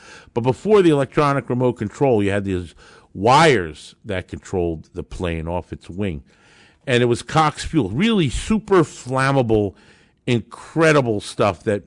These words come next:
ran those little motors on those planes, right? So one of the kids in my neighborhood, we're going to the junk, there's an old can of Cox Fuel that, and there was just enough still left in it for kids to mess with,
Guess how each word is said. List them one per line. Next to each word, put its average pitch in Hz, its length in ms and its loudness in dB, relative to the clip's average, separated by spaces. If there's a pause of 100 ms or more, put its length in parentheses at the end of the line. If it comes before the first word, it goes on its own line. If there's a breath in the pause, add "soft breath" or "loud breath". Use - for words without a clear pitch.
ran 120 340 2
those 98 260 0
little 131 560 0
motors 113 680 2
on 95 180 -6
those 92 260 -6
planes, 92 540 -12
right? - 140 -20 (600 soft breath)
So 127 400 2 (220)
one 196 140 0
of 165 140 2
the - 80 -20 (340)
kids 143 280 0
in 131 100 -2
my 98 460 -6 (200)
neighborhood, 131 540 -2 (180)
we're 104 180 -20 (140)
going 120 300 -2
to 107 80 -12
the 104 60 -10
junk, 127 340 -2
there's 123 300 0
an 104 100 0 (120)
old 123 340 0
can 117 280 2
of 95 120 -6
Cox 98 340 -4
Fuel 98 420 -2
that, 80 200 -10 (680 soft breath)
and 120 140 0
there 123 80 4
was 123 180 0
just 269 520 2
enough 170 300 4
still 143 380 2
left 123 320 2
in 104 120 2
it 98 220 -2 (340 soft breath)
for 110 180 -4
kids 151 520 2
to 117 140 4
mess 101 460 2
with, 69 300 -12